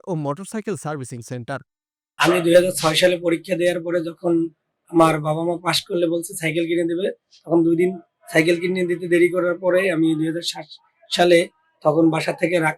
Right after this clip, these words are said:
Speaker 2: করে পড়াশোনা ছেড়ে কসমেটিকের দোকানে চাকরি নিই। সেখান থেকে দুই হাজার নয় সালে আমি মোটরসাইকেল শোরুম পার বাংলায় জয়া-, করা শুরু করি।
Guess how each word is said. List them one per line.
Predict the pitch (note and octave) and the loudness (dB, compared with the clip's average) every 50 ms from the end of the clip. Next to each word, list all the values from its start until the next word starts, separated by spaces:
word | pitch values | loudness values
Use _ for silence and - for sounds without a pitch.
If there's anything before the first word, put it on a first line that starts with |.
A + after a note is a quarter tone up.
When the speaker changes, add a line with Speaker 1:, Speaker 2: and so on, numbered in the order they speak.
| _ _ | _ _
Speaker 2:
করে | F3+ F3 F3+ F3+ F#3+ - _ _ _ _ _ | 0 2 2 0 0 -6 _ _ _ _ _
পড়াশোনা | F3+ D#3+ E3+ E3 - - E3+ F3+ F3 | 0 2 2 2 2 0 -2 -2 -2
ছেড়ে | - F3+ E3+ F3 F#3 G#3 - _ _ _ _ _ | -2 -2 0 0 -2 -4 -6 _ _ _ _ _
কসমেটিকের | - F3+ E3 - F#3 G3 G3+ G3+ G#3 | 2 2 2 4 2 4 6 6 6
দোকানে | F3+ G3 F3+ F#3 F#3 E3+ | 6 6 4 4 2 4
চাকরি | D3 F3 D#3+ D#3 D#3 | 2 2 0 0 -2
নিই। | D3 C#3+ C#3 C#3+ _ _ _ _ _ _ - | -6 -6 -8 -10 _ _ _ _ _ _ -6
সেখান | - - E3+ D#3+ F3+ F#3+ F#3+ F3 | -4 -2 0 0 0 0 2 0
থেকে | G3 F#3 G3 G3+ G3+ G3+ G3+ G#3+ - _ _ _ _ _ _ D3+ | 0 2 2 2 4 2 0 -2 -4 _ _ _ _ _ _ 2
দুই | D#3 E3+ | 4 6
হাজার | E3+ E3+ E3+ F#3 F#3 F#3 F3+ F3+ F3+ F3+ F#3 F3 | 6 6 6 4 4 4 2 2 0 0 -2 -2
নয় | D#3+ E3+ F3 F3+ F3 E3 | 0 0 0 0 0 0
সালে | - F#3+ F#3 G3 G3 G3 | 0 2 2 2 2 2
আমি | F#3 F3+ F3+ F3 E3+ E3+ - _ _ _ _ _ _ _ | 2 2 0 -2 -2 -4 -8 _ _ _ _ _ _ _
মোটরসাইকেল | D#3 E3 E3 - - F#3+ F3 F3+ F#3 | 2 2 2 4 2 0 0 0 -4
শোরুম | F3+ - F#3 F3 F3+ F#3 F3 | -4 -2 -2 -2 -2 -2 -2
পার | F3+ E3 F3 | 0 0 0
বাংলায় | E3 E3+ E3+ E3+ E3+ E3+ E3+ F3 F3 _ _ _ | 0 0 0 0 0 -2 -2 -4 -8 _ _ _
জয়া-, | D3 E3 D#3+ D#3+ F3 E3+ - _ _ _ _ _ - | -2 0 0 0 -2 -6 -10 _ _ _ _ _ 2
করা | F#3 F3 F3 | 4 4 4
শুরু | E3+ - E3+ F3 E3 | 4 2 0 -2 0
করি। | E3+ F3 E3+ F#3+ | 0 0 0 -2